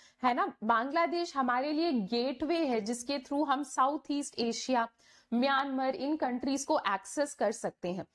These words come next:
डिजास्टर मैनेजमेंट और एनवायरमेंटल इश्यूज के मामले में भी बांग्लादेश और इंडिया साथ में काम कर रहे हैं। नेपाल और इंडिया की बात करें तो नेपाल और इंडिया का बहुत ही एक स्पेशल बॉन्ड है।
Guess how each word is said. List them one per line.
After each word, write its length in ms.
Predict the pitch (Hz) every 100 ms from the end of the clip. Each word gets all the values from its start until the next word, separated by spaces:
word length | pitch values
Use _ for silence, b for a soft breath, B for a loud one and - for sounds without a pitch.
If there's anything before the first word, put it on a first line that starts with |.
| b b b
डिजास्टर 640 | 220 330 302 359 392 - 440
मैनेजमेंट 720 | 359 294 302 294 294 311 311
और 160 | 240 277
एनवायरमेंटल 880 | - 233 240 262 302 349 330 339 320
इश्यूज 360 | 247 - 277 277
के 120 | 285
मामले 420 | 247 208 214 247
में 180 | 240 226
भी 120 | 254
बांग्लादेश 680 | 233 190 202 220 220 240 254
और 120 | 240
इंडिया 380 | 196 185 202 302 b b b -
साथ 320 | - 339 359 370
में 160 | 269
काम 300 | 285 208 196
कर 160 | 214 202
रहे 220 | 160 156
हैं। 140 | 165 - _ _ _ _ _ _ -
नेपाल 480 | 285 269 339 370
और 120 | 403 370
इंडिया 300 | 311 339 339
की 140 | 339
बात 300 | 294 269 269
करें 280 | 285 277 285
तो 80 | 285
नेपाल 420 | 254 240 262 269
और 160 | 285
इंडिया 260 | 262 254 262
का 120 | 262
बहुत 360 | 233 240 240 240
ही 40 |
एक 140 | 254 254
स्पेशल 540 | - - 254 - 285
बॉन्ड 400 | 226 202 208 226
है। 120 | 214